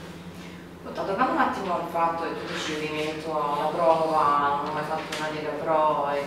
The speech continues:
quindi mi gioco questa chance", però, ehm, è anche una prova difficile perché il presidente,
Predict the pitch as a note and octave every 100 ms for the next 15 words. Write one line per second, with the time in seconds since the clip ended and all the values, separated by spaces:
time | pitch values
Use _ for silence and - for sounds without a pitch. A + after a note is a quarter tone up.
0 | C#3+ D#3+ D#3 D3+ D3+ D3+ D3+ D3+ D3+ D3
1 | - - - E3 - D#3 C3+ D#3 - -
2 | - C3+ - D3+ - - - - - D3+
3 | D3+ D3+ D3 C#3+ C#3+ C#3+ C#3+ C#3+ C#3+ C#3
4 | C#3 C#3 C#3 C3+ - - - - - -
5 | - - - - E3 E3+ D#3 D#3 D3+ G3
6 | F#3+ D3+ C#3+ C#3+ C#3+ - D#3+ E3+ F3 -
7 | -